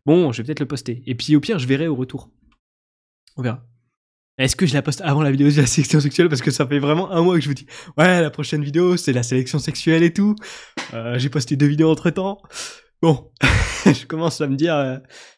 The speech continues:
Est-ce qu'elle va arriver un jour ? » Ouais, elle est enregistrée quand même. <laughs> Le F-Tour, c'est pour bouffer. Ah oui, donc, euh, rien à voir, en fait. <laughs> J'ai, je croyais que c'était un jeu de voiture ou un truc comme ça.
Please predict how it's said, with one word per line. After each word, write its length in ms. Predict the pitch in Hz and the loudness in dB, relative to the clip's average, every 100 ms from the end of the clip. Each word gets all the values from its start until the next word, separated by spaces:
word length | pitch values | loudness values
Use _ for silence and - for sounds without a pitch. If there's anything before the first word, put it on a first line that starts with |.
| _ _ _ _ _ | _ _ _ _ _
Est-ce 140 | 120 - | -10 -6
qu'elle 100 | 123 | -4
va 100 | 127 | 0
arriver 220 | 131 135 | 0 0
un 80 | 139 | -2
jour ? » 220 | 170 - | -6 -10
Ouais, 140 | 120 101 | -14 -14
elle 80 | 104 | -8
est 60 | |
enregistrée 400 | 110 123 131 151 | -4 -4 -4 -6
quand 120 | 127 | -4
même. 160 | 127 131 127 - - | -4 -4 -6 -8 -4
<laughs> 800 | 147 165 - - - - - _ | -2 -2 -6 -14 -14 -18 -20 _
Le 100 | 127 | -6
F-Tour, 300 | 120 175 170 | -6 -8 -8
c'est 140 | - | -10
pour 180 | 123 135 | -10 -10
bouffer. 320 | 117 120 165 - | -12 -14 -10 0
Ah 120 | 240 | 2
oui, 100 | 208 | 2
donc, 220 | 135 135 | 0 0
euh, 340 | 139 135 131 | 0 2 2
rien 160 | 127 180 | 0 -2
à 60 | 143 | -4
voir, 200 | - - | -8 -14
en 40 | |
fait. 140 | 123 - _ | -18 -20 _
<laughs> 640 | 135 - 220 214 - 220 165 | -6 2 2 2 -2 -10 -8
J'ai, 720 | 127 143 139 139 135 139 135 | -2 -2 0 0 0 0 -2
je 60 | - | -2
croyais 160 | 156 | -4
que 60 | 160 | -4
c'était 180 | 127 135 | -4 -2
un 80 | |
jeu 100 | 127 | -2
de 60 | 131 | -2
voiture 360 | 135 127 147 151 | -2 -4 -8 -8
ou 60 | |
un 60 | 120 | -8
truc 120 | - | -6
comme 120 | 117 | -8
ça. 160 | 117 | -8